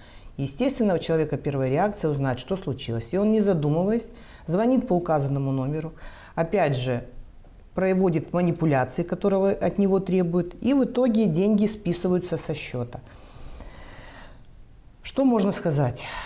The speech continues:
Можно сказать, чтобы люди не торопились сразу тут же набирать указанный номер. Просто надо проверить счет телефона, счет карты, позвонить именно на телефон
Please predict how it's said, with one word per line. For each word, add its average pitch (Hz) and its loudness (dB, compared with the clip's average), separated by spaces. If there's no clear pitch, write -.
Можно 208 4
сказать, 226 2
чтобы 175 2
люди 190 4
не 202 6
торопились 185 0
сразу 156 0
тут 175 2
же 147 2
набирать 156 2
указанный 147 2
номер. 120 0
Просто 214 0
надо 190 2
проверить 190 2
счет 226 0
телефона, 139 -2
счет 202 0
карты, 147 -2
позвонить 160 0
именно 165 0
на 147 0
телефон 147 -2